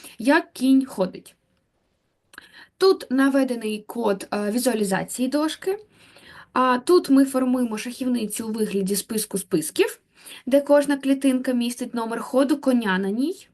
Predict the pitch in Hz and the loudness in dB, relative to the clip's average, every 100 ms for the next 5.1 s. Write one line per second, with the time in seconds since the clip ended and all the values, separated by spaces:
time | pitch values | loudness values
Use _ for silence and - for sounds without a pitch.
0 | _ _ _ _ - - - - 320 359 | _ _ _ _ -20 -20 -14 0 4 4
1 | 285 269 277 269 277 262 240 294 302 285 | 4 2 2 0 0 0 0 -2 -2 -4
2 | - 220 214 233 214 208 185 - _ - | -4 -8 -8 -8 -4 -2 -2 -6 _ -8
3 | 214 226 214 214 214 202 185 185 202 202 | -4 -2 -2 -2 -2 0 -2 -4 -4 0
4 | 202 196 202 208 208 180 202 190 175 - | 0 0 -4 -4 -6 -8 -2 -2 -2 -2
5 | 185 | -6